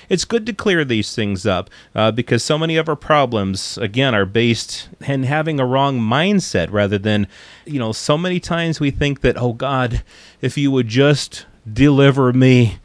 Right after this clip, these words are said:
from this issue that I'm having, from this problem th-, from I'm having, th-, from this sin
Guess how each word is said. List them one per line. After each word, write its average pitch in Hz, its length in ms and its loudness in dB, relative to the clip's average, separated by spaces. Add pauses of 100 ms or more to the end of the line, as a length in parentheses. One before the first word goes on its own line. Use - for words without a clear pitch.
(440)
from 127 460 -2
this 123 500 0
issue 127 460 2
that 104 100 0
I'm 98 160 0
having, 95 340 0
from 113 200 -2
this 110 120 0
problem 110 520 0
th-, 104 180 -4
from 104 240 -2
I'm 95 120 -4
having, 92 360 -2
th-, 107 120 -4
from 113 260 -4
this 113 180 0
sin 117 600 0